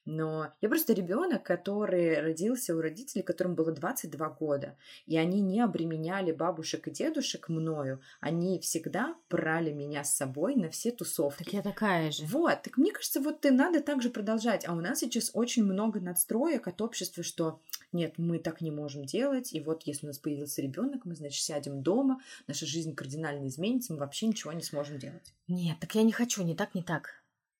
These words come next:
Speaker 2: Ну, как бы родители мои были классные. Я вообще родилась в Томске, они жили в общежитии, в семейного типа, и у нас была комната в общаге.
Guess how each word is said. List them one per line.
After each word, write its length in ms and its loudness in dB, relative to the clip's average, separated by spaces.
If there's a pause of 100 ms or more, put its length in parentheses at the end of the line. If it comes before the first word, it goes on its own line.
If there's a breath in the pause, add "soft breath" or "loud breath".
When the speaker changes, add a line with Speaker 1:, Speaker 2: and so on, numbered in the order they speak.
(140)
Speaker 2:
Ну, 100 8
как 160 2
бы 80 4
родители 380 8
мои 160 6
были 160 0
классные. 480 4
Я 40 0
вообще 180 -2
родилась 380 2
в 220 -14
Томске, 640 6
они 220 0
жили 180 -4
в 80 -6
общежитии, 1120 -2
в 40 -14
семейного 560 -2
типа, 580 -4
и 460 -6
у 40 -4
нас 180 -6
была 180 -4
комната 580 4
в 60 -4
общаге. 680 -6